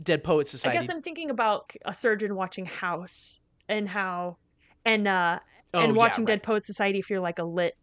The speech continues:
Speaker 2: professor or something. Like, Thomas Kinkade, for most people, resonates. But for the elitists, uh, it, it doesn't, of course. But being elite,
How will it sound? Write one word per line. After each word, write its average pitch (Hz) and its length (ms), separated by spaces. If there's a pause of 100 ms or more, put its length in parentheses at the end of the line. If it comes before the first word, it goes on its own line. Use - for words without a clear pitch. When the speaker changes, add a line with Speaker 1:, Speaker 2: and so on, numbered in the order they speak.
(140)
Speaker 2:
professor 160 540
or 165 60
something. 170 600 (760)
Like, 208 440 (160)
Thomas 262 320
Kinkade, 233 440
for 220 140
most 208 340
people, 180 600 (420)
resonates. 196 840 (340)
But 262 260
for 269 160
the 220 200
elitists, 214 920 (280)
uh, 180 360
it, 180 160 (140)
it 196 160
doesn't, 151 380
of 170 160
course. - 600 (400)
But 294 200 (200)
being 359 340
elite, 254 560